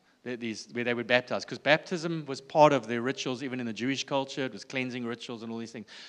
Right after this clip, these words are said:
But there were all these pools that were just to the east of, of that area when they were at, okay? So the, so then th-, three thousand people get saved. What's the next step?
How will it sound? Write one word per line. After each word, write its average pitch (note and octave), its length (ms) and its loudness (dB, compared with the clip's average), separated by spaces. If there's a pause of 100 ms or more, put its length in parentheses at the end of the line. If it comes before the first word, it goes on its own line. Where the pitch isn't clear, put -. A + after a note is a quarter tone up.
(200)
But B2 120 0
there C3 80 4
were D3 60 2
all D#3+ 100 4
these G3+ 180 0
pools C3 420 4
that B2+ 160 0
were B2+ 80 0
just D#3 260 -4
to D3+ 100 -8
the C3+ 180 -6
east C3+ 560 -2 (580)
of, C#3 400 8
of A2 260 0
that A#2 360 2 (340)
area A#2+ 280 -4
when G#2 140 -6
they G#2+ 60 -6
were G2+ 140 -4
at, F#2+ 300 -8
okay? G#2 380 -6
So - 140 -12
the, G#2+ 160 -6 (460)
so - 160 -4
then C#3 300 0 (240)
th-, - 180 -20
three G#3+ 180 -6
thousand G3 300 -4
people G3+ 160 0
get G3+ 160 2
saved. G3+ 320 -2 (280)
What's F#3+ 220 6
the G#3+ 80 4
next A3+ 200 8
step? B3+ 280 10